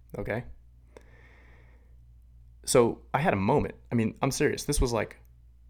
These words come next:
a pivotal moment for me where I realized, "Dude, what if he is exactly right?" And then his next question was, "What if him,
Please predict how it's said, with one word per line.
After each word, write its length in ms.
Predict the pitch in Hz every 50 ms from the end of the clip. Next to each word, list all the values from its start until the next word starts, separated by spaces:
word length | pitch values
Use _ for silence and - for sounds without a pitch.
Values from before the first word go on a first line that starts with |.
| - - - - - - - - -
a 100 | - 117
pivotal 480 | - - - - 147 147 151 147 139 120
moment 380 | 110 107 110 117 113 104 -
for 100 | - - 104
me 220 | - - - - - - - - - - -
where 140 | - 120 -
I 40 |
realized, 680 | 104 101 - 151 160 151 123 110 104 107 110 - - - - - - - - - - - - - - - - - - -
"Dude, 220 | - 147 117 - - - - - - - - - - - - - - - -
what 160 | - 117 110
if 100 | 104 -
he 160 | - 120 95
is 140 | 120 170 175
exactly 420 | 127 - - - - - - -
right?" 380 | - - - - - - - - - - - - - - - - - - - - - - - -
And 100 | - 123
then 80 | 127 123
his 140 | 117 110
next 200 | 117 143 170 -
question 320 | - - 110 101 - - 110
was, 180 | 101 98 - - - - - - -
"What 240 | - 104 117 175 226
if 140 | 233 - -
him, 320 | - 156 160 147 127 -